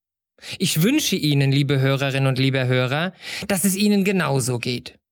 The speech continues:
Dass Sie sich von diesem Gespräch und den Worten von Kankyo Tanye berühren lassen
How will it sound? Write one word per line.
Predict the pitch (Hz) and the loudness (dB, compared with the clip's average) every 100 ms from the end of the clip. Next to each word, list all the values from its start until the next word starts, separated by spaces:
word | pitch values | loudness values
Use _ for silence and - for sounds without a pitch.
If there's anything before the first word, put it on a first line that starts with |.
| _ _ _ - - | _ _ _ -14 -8
Dass | - 196 | -4 0
Sie | 220 | 2
sich | 214 220 | 0 0
von | 220 208 | 0 2
diesem | 220 240 277 | 2 2 2
Gespräch | 233 - - 175 208 262 214 | 0 -4 -4 -2 0 0 0
und | 196 | 0
den | 196 170 | 2 2
Worten | 147 160 220 254 | 2 0 0 -2
von | 233 190 - | 0 -2 -2
Kankyo | 190 196 - 208 | -2 -2 0 -2
Tanye | - 175 160 156 208 | 0 0 0 0 2
berühren | 214 180 180 170 143 | 2 4 4 2 2
lassen | 135 131 - 165 202 | 0 -2 -2 -2 -2